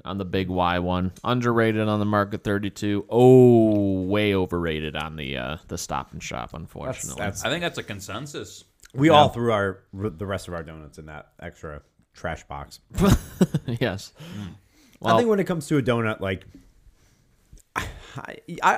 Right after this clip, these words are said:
Speaker 2: I'm okay with having a little stick on my hands, but I don't necessarily want it to be a, um, a lasting stick.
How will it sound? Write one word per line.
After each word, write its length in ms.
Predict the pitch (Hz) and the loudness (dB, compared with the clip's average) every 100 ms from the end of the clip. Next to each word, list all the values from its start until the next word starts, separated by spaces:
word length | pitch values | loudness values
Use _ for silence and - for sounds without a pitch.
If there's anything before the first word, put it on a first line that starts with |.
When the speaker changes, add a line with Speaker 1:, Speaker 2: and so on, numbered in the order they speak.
| - | 0
Speaker 2:
I'm 160 | 240 | -4
okay 240 | 254 - 196 | -4 0 2
with 120 | 147 | 4
having 160 | 131 113 | 2 2
a 40 | |
little 180 | 101 107 | -2 -2
stick 260 | - 131 | -4 -4
on 80 | 127 | -2
my 120 | 127 | -2
hands, 400 | 123 131 135 135 | 0 0 -2 -4
but 160 | - 117 | -6 -2
I 80 | 120 | -2
don't 180 | 127 120 | -2 -6
necessarily 600 | 113 - - 110 104 101 | -10 -10 -8 -6 -4 -6
want 260 | 92 95 | -6 -8
it 80 | - | -10
to 80 | 90 | -12
be 340 | 85 92 87 - | -8 -6 -8 -8
a, 260 | 85 85 | -10 -8
um, 420 | 82 78 76 78 73 _ 73 | -8 -8 -10 -14 -18 _ -12
a 80 | |
lasting 680 | 90 92 82 - - 73 69 | -6 -4 -4 -6 -12 -14 -14
stick. 500 | 67 - 62 55 - | -16 -16 -14 -16 -18